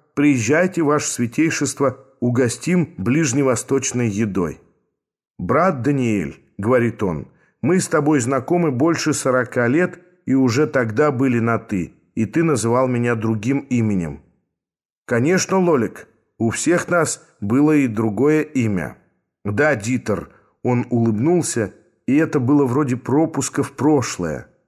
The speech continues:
приглашение к откровенному разговору. "Хильда, я так за него порадовался,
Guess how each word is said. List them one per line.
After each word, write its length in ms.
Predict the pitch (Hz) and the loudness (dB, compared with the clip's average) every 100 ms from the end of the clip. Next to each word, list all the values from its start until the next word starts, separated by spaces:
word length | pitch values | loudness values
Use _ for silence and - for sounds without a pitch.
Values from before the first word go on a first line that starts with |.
| _ | _
приглашение 800 | - 123 117 127 - 160 143 135 | -4 -2 2 0 2 0 0 -2
к 120 | 120 | -4
откровенному 800 | 127 - 123 123 139 147 135 135 135 | -8 -4 0 0 2 0 0 -2 0
разговору. 880 | 131 104 139 127 123 90 73 64 _ _ _ _ _ _ - | 0 0 0 2 0 -2 -6 -12 _ _ _ _ _ _ -16
"Хильда, 520 | - 175 160 110 107 | -4 0 2 2 0
я 220 | 101 123 | 2 0
так 320 | 120 170 135 | 0 -2 0
за 140 | 101 127 | -2 -2
него 260 | 139 147 | 0 0
порадовался, 1080 | 143 113 107 165 160 120 101 92 - 78 | 0 0 2 0 0 -2 -4 -4 -6 -8